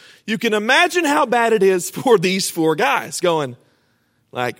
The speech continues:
"We're gonna die." And they realize, "We don't have, we don't have any op-, we actually have three options." And they're not very, they're all bad. <laughs> They're the worst options ever. But let's go through the scenario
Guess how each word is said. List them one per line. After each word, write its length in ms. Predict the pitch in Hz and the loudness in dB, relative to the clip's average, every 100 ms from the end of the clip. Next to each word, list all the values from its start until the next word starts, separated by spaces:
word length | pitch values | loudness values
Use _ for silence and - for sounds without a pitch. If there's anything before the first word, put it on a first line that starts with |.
| _ | _
"We're 160 | 143 151 | -6 -4
gonna 220 | 151 131 | -4 -4
die." 280 | 131 113 - | -6 -8 -6
And 120 | 175 | -4
they 120 | 208 | -2
realize, 760 | 220 262 370 311 226 208 208 202 | 0 2 2 2 2 2 2 -2
"We 140 | 208 | -4
don't 160 | 302 285 | -4 -4
have, 300 | 247 247 226 | -4 -4 -2
we 120 | 226 | -2
don't 140 | 339 285 | -2 -2
have 300 | 233 277 247 | -4 -4 -4
any 180 | 208 | -4
op-, 300 | 190 208 190 | -4 -4 -4
we 120 | 185 294 | -2 -2
actually 260 | 294 302 | -2 -2
have 120 | 262 | -2
three 340 | - 254 247 208 | -4 -6 -2 2
options." 640 | 160 131 - - - - _ - - - - | 0 0 -8 -12 -14 -16 _ -20 -20 -10 -2
And 160 | 220 | 0
they're 100 | 233 | 0
not 280 | 254 277 277 | 0 -2 -2
very, 220 | 208 247 208 | 2 2 2
they're 180 | 254 262 | 0 4
all 240 | 294 302 | 6 4
bad. 520 | 165 202 208 392 - - | 2 0 0 -2 -8 -14
<laughs> 100 | - | -4
They're 220 | - 294 | 0 0
the 120 | 269 254 | 0 2
worst 480 | 226 254 339 - | 6 6 6 2
options 540 | 208 240 277 - 226 202 | 0 0 0 -2 -6 -2
ever. 380 | 233 180 190 185 - - _ | -4 -2 -4 -4 -12 -20 _
But 160 | 208 202 | -2 2
let's 260 | 294 330 | 0 0
go 220 | - 277 | 2 2
through 180 | 277 285 | 4 0
the 100 | 262 | 0
scenario 840 | - 240 226 247 226 180 180 196 | 0 0 2 4 4 4 2 0